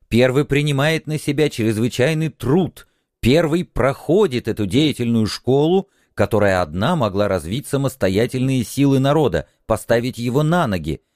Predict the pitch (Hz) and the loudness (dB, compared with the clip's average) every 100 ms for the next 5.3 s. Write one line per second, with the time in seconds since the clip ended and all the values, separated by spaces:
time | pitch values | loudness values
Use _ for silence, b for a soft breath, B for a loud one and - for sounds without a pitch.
0 | _ 131 127 123 - 160 160 - 98 95 | _ 0 2 2 0 -2 -2 0 0 2
1 | 92 185 151 98 85 _ _ - 117 160 | 0 0 0 -2 -4 _ _ -2 0 2
2 | 165 160 135 135 131 95 113 104 90 147 | 2 2 0 0 0 -2 -4 -2 0 2
3 | 143 113 120 143 135 120 110 117 92 135 | 0 -2 -2 -2 -2 -2 0 0 0 -2
4 | 151 131 107 - 104 113 127 113 - 78 | -2 -2 -4 -2 0 2 0 -4 -4 -2
5 | 80 170 | 2 2